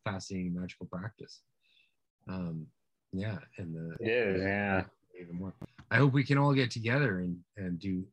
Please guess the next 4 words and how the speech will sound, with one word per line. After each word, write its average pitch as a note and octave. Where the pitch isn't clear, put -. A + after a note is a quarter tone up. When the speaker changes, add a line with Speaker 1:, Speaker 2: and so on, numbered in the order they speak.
Speaker 1:
extremely, G2
uh, F2
sober A#2+
magic G2+